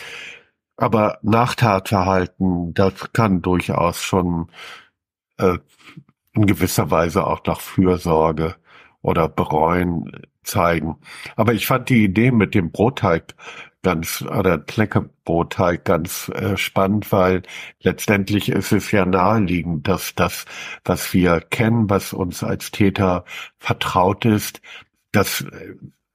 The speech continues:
nehmen wir natürlich so bei, als Tatwaffen oder, äh, beim Nachtatverhalten. Also, weil wir da die,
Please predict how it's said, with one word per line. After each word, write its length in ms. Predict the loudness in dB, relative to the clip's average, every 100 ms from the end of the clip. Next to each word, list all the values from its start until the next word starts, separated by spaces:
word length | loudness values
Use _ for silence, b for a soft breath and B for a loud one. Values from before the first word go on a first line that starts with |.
| _ _ 0
nehmen 380 | 4 4 4 4
wir 120 | 2
natürlich 840 | 2 0 2 2 4 2 -2 -10 -12 -8
so 400 | -2 2 2 0
bei, 420 | 0 2 2 0 0
als 260 | -4 -4
Tatwaffen 880 | -4 -2 -2 0 -2 0 -2 0 0
oder, 480 | 0 2 2 2 -2 _ _ _ _ _ _ _
äh, 320 | 0 2 2 -2 B B
beim 300 | -2 0 -2 -2
Nachtatverhalten. 1300 | 0 0 -2 -4 -4 -4 -4 -2 0 -2 -2 -4 -4 B B B B -4
Also, 360 | -2 0 -2 -4 _ _ _ -18
weil 360 | -6 -2 0
wir 140 | 0 0
da 380 | 2 2 2 -2
die, 600 | -2 0 0 -4 -8